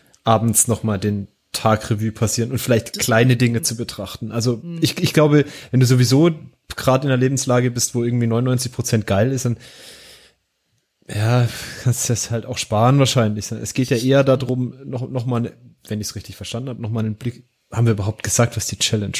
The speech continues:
Speaker 1: war? Fällt mir <laughs> da grad ein. Vielleicht wissen's
Speaker 2: Ah, ja.
Speaker 1: gar nicht alle. Wir haben, äh, sollten jeden Tag drei positive Dinge vom,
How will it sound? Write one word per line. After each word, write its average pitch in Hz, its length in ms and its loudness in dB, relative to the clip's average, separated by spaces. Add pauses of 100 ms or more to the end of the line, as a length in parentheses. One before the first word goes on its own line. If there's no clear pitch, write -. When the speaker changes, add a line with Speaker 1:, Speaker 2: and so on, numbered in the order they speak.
Speaker 1:
war? 104 200 -8
Fällt - 220 -14
mir - 80 -16
<laughs> - 60 -12
da 123 120 -4 (100)
grad - 280 -4 (120)
ein. 190 80 -6
Vielleicht - 380 -4
wissen's 151 240 -4
Speaker 2:
Ah, 156 40 -4
ja. 160 40 -6
Speaker 1:
gar 110 100 -6
nicht 117 220 -10
alle. - 160 -10 (540)
Wir 117 160 2
haben, 117 200 0
äh, 110 360 2 (960)
sollten 139 400 2
jeden 131 220 4
Tag 120 500 0
drei 113 320 2
positive 110 640 -4
Dinge 104 340 0
vom, 98 380 -6